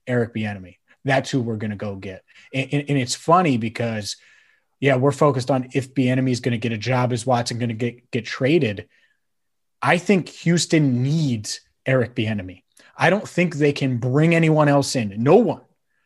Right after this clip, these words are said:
to, to be the head coach of the Houston Texans and Deshaun Watson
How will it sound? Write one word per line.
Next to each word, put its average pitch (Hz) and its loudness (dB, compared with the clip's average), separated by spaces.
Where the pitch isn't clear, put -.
to, 123 0
to 135 -2
be 156 4
the 185 6
head 170 2
coach 160 2
of 139 -2
the 131 -4
Houston 143 -4
Texans 120 -4
and 127 -4
Deshaun 131 0
Watson 123 -2